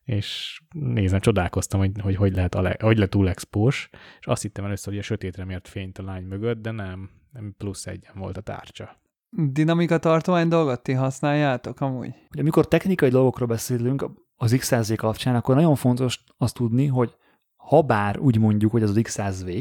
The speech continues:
Speaker 3: az összes Fuji ugyanígy működik. Tehát minden feature megvan minden Fujin, amit most, tehát amit, amikor beszélünk a Fujiról, vagy az X száz V-ről. És a, ez a dinamika tartomány, ami most jön, ez is egy ilyen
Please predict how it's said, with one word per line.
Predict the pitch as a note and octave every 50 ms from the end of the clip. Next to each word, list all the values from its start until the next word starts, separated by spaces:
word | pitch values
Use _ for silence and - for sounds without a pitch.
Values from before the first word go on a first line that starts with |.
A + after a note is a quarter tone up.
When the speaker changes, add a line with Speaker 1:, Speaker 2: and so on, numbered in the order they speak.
| D3 - _ _ _ _ - - _ _
Speaker 3:
az | - -
összes | - D#3 D#3+ D#3 - - G#2+ G2+ -
Fuji | - - A#2+ G#2+ G#2 A#2
ugyanígy | C3+ B2 A2 G#2 G2+ G2
működik. | G2+ G#2+ G#2+ G#2 - - G#2+ G2+ - - - - _ _ _ _ _ _ _ _
Tehát | - A#2+ A2+ - - _ _
minden | - C3+ D3 D#3 D3 B2+ A2+ G#2+
feature | G2 - - - - C3 A#2+ G#2+ - - B2 B2 B2
megvan | B2 B2 B2 G#2+ G#2 G#2 G#2 G#2+
minden | A2 A#2 A#2 A2+ G#2+ G2+ G2+ F#2+
Fujin, | - - A2 G2 G2+ G2 F#2+ A2+ A#2+ - _ _ _ _ _ _ _ _
amit | - A#2+ A2+ A2 - -
most, | A2+ A2 F#2+ - - _ _ - - _ _
tehát | - B2+ -
amit, | C3+ C3+ B2+ A2
amikor | - - C3 - - A2+
beszélünk | A#2 G#2+ - - A#2+ A2 G#2
a | G#2
Fujiról, | G2 - A2 G#2 G#2 G#2+ - - - _ _
vagy | - A#2+
az | A2+ A2+ G#2+ A#2
X | -
száz | - - G#2 G2+ G2+
V-ről. | A2 A2+ C3 - - - - - - - - - - _ _ _ - - -
És | - A2+ -
a, | C3 B2+ A#2+ B2 - - -
ez | C3+ A2+
a | A#2
dinamika | B2+ C#3 D3 C3 A#2+ A2+
tartomány, | A2 B2 A#2+ A#2+ B2 A#2+ A2+
ami | A2 A2
most | A2+ A#2 G#2+ - - -
jön, | B2+ C#3
ez | C#3
is | A#2+ A2+ -
egy | A#2+
ilyen | A#2+ A#2 A2